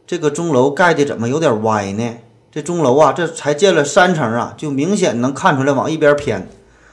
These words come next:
当时分析这个原因呢，可能是由于地基不太均匀，或者呀，是这个土层可能太松软了，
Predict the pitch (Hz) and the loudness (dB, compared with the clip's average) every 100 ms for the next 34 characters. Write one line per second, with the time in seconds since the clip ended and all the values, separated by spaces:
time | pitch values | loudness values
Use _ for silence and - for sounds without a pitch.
0 | _ _ 185 190 165 196 196 202 180 175 | _ _ 0 2 2 2 2 2 2 2
1 | 185 147 135 185 165 123 113 98 - 113 | 2 4 4 4 4 2 -2 -4 -8 -8
2 | 107 123 143 165 135 139 127 139 170 160 | -6 -6 -6 -4 0 0 -2 -6 -10 -8
3 | 123 117 113 120 135 147 123 139 135 127 | -8 -8 -8 -6 2 2 0 -2 0 0
4 | 92 - _ 147 - 104 92 101 135 120 | -4 -10 _ -8 -6 -8 -10 -10 -8 -6
5 | 123 120 107 - _ - 139 127 123 151 | -6 -6 -10 -18 _ -12 -4 -2 0 0
6 | 175 135 127 143 180 - 190 185 185 151 | -2 -2 -2 -2 -2 -2 -2 2 4 2
7 | 104 - | -2 -12